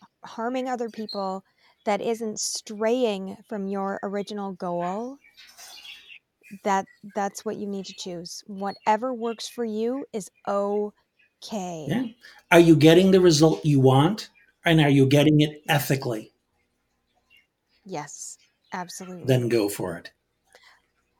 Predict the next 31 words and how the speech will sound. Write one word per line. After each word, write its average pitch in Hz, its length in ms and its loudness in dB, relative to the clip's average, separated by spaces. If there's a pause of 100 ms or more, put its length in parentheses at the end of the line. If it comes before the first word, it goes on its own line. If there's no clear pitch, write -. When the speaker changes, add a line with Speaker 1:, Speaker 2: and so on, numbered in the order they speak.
(840)
Speaker 1:
Brian, 214 540 0
what 220 400 -2
an 233 140 -4
amazing 190 800 -8 (160)
show 180 560 -6
with 196 220 -8
you. 185 180 -2
Every 269 200 -2
time 277 600 -6 (440)
we 226 280 -6
get 208 160 -4
together, 170 600 -6
we 214 220 -4
always 226 380 -2
just 208 220 -8 (640)
dive 208 380 0
a 247 40 0
little 226 280 0
deeper. 208 320 -4
What 233 140 2
did 392 120 0
we 370 100 -2
say 302 220 -4
the 269 80 -6
one 233 180 0
time? 214 240 -2
We're 180 140 -2
a 175 60 -2
seven-layer 226 1160 -2
surprise 220 640 0
cake 277 400 -4